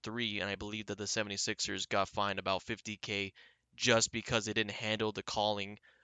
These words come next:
of Joel Embiid's health resume out quickly enough. However, that fifty K, they'll take that with pride, as the seventy-sixers end up going off basically on Friday, ninety-nine to seventy-nine to win game three at home.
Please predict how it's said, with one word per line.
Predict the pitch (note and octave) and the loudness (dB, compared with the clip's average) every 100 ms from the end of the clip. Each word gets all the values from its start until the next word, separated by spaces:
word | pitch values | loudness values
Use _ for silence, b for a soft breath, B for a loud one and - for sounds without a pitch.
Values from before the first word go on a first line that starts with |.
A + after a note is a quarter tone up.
| b - | b -4
of | G2+ | -2
Joel | A2+ G#2+ G#2 | 2 2 0
Embiid's | G2+ G#2+ G#2 - b b b _ | -4 -4 -2 -4 b b b _
health | - B2+ B2 A2+ - - - _ _ | 0 6 6 6 -4 -18 -20 _ _
resume | - G#2+ G#2+ G#2 G2+ G#2 | 0 2 0 0 2 4
out | G2+ - - | 2 0 -4
quickly | A#2+ A2 G#2 | -4 -2 -4
enough. | G#2 G2+ - | 0 0 2
However, | A2+ A2+ A2+ A2+ A2 B B | 6 6 6 4 -2 B B
that | A#2 A2 | 0 2
fifty | C3 B2+ | 0 0
K, | A#2+ C3 | 2 4
they'll | B2 A2 | 4 2
take | - A#2+ | 0 0
that | G#2+ | 0
with | G2 | 0
pride, | - A#2+ A2+ A2+ - | 2 6 6 4 2
as | G#2 | -2
the | - | -2
seventy-sixers | - G#2 G2 A#2 G#2+ A2 - | -4 -2 0 0 -2 -6 -6
end | A2 G#2+ | -4 -2
up | G2+ - | -4 -2
going | G#2+ G2+ | 0 2
off | G2+ G#2 - b b b b b _ | 0 0 -6 b b b b b _
basically | A2 - - G#2+ | 0 0 0 -2
on | - G#2+ | -2 -2
Friday, | - G#2+ G2+ G2 G2+ | 0 2 2 0 -2
ninety-nine | G2 G#2 G#2+ G#2+ G#2 G#2 G#2 - | -2 -2 -2 -4 -2 -2 -4 -8
to | G2 | -2
seventy-nine | - A2 G#2 G2+ G2+ G#2 - | 0 2 0 0 0 0 -2
to | G2+ | -4
win | G#2 | -6
game | G#2 G#2+ G2+ - | -4 -4 -4 -6
three | A2+ B2 B2 - _ B2 | 2 4 2 -2 _ 0
at | B2 | 0
home. | A#2+ A#2+ A#2+ | 2 0 -2